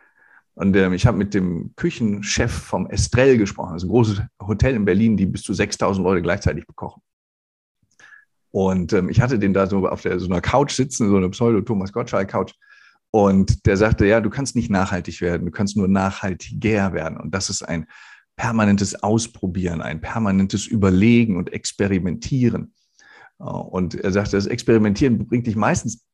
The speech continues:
zu den Dingen, die vielleicht vorher schon klar waren, aber dir nicht bewusst. Und er machte das deutlich an Tomaten. Also jetzt wenig überraschend, dass ein Koch mit Tomaten zu tun hat.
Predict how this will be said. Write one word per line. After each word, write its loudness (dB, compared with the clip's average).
zu -2
den 2
Dingen, 4
die -2
vielleicht -2
vorher 0
schon -2
klar -2
waren, 0
aber 2
dir 4
nicht 4
bewusst. -6
Und -2
er 6
machte 2
das 0
deutlich 0
an -6
Tomaten. -2
Also 0
jetzt -6
wenig 2
überraschend, 2
dass -4
ein -6
Koch -2
mit -6
Tomaten -2
zu -14
tun -2
hat. -2